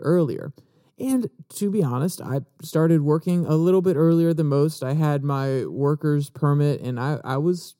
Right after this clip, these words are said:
doing some, some work that was, you know, it was, it wasn't bra-,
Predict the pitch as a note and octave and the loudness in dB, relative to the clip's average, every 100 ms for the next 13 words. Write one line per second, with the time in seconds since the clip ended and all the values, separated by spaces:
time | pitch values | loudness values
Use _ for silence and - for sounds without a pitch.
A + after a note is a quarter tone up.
0 | _ - D3 E3+ F3 F3 D#3 E3+ D#3+ D#3 | _ -10 4 4 4 -2 -2 0 0 0
1 | - _ _ _ - D#3 D3 D3 D3 E3 | -4 _ _ _ -8 -4 0 4 4 2
2 | _ D3 D3 A#2 D3 D3 C#3+ D3 - D#3+ | _ 0 0 2 2 4 4 2 -6 -6
3 | C3+ C3 E3+ _ _ - G3 A#3 C4 A#3+ | -4 -4 -8 _ _ -8 -4 -2 -2 -6
4 | - - E3+ F#3 G3+ F#3+ F3+ C#3 B2+ G#2+ | -10 -8 0 2 2 -2 -4 -6 -6 -6
5 | C3+ | -8